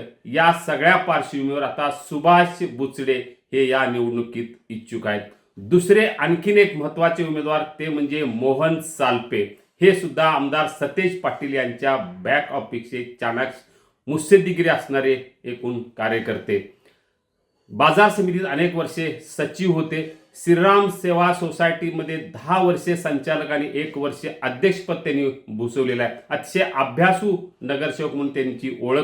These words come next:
होती. कोरोना काळात त्यांनी प्रचंड काम केलं. कोरोना प्र-, अ, बाजार समितीत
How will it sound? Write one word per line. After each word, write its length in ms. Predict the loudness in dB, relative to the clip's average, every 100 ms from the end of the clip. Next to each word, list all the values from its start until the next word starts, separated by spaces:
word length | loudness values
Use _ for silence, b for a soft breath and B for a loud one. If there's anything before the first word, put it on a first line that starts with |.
| 0
होती. 380 | -4 -4 -8 b b b _
कोरोना 280 | 0 4 6
काळात 260 | 6 4 2
त्यांनी 220 | 2 0
प्रचंड 460 | 0 -2 -2 0 0
काम 320 | 0 0 0
केलं. 300 | -2 -2 -2 -6 -14 _ _ _ _ _ _ _ _ 2
कोरोना 480 | 4 6 6 6
प्र-, 540 | 6 2 -6 -6 -6 -6
अ, 280 | -4 -4 -6
बाजार 500 | -4 -2 4 4 4
समितीत 480 | 2 2 2 -2